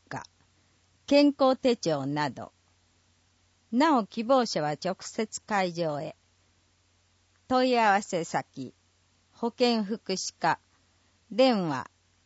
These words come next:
零八四八六七の六零五三。献血に協力を。六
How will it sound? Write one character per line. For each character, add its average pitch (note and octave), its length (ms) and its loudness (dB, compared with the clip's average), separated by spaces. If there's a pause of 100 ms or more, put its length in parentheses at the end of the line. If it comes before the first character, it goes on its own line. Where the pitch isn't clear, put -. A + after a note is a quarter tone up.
(160)
零 B3+ 320 6
八 G#3+ 320 -2
四 F#3 240 0
八 D#3 500 -8 (320)
六 G#3+ 380 0
七 G3 380 2
の E3 240 -4 (680)
六 G#3+ 360 2
零 F#3+ 280 2
五 D3+ 280 -4
三。 - 400 -8 (3500)
献 D4 280 4
血 C4+ 300 2
に A#3+ 180 4
協 A3 300 4
力 G3+ 440 0
を。 F3 200 2 (1200)
六 A#3+ 160 6